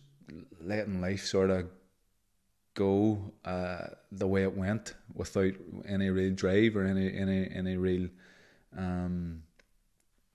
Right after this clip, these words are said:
motivation or, and I, I didn't really know where I was heading before my daddy died, uh, never mind after. But, but after he died, it was like,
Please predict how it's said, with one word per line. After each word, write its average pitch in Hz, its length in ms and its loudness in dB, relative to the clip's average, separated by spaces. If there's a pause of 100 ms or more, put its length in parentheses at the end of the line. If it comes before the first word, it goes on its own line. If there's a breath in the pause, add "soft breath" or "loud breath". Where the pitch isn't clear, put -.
(100)
motivation 95 760 0
or, 104 100 -2 (880)
and 110 160 -4 (140)
I, 110 240 -6
I - 20 -2
didn't 151 280 -2
really 95 200 4
know 92 120 2 (100)
where 95 160 6
I - 20 6
was 98 120 2
heading 95 320 4
before 101 420 6
my 139 100 4
daddy 139 260 10
died, 110 460 4
uh, 101 140 -8
never 101 300 0
mind 92 260 2
after. 95 400 0 (600 loud breath)
But, - 420 -2
but 95 160 0
after 107 340 0
he 90 100 2
died, 87 280 0
it 98 100 0
was 90 160 -4
like, 87 440 -4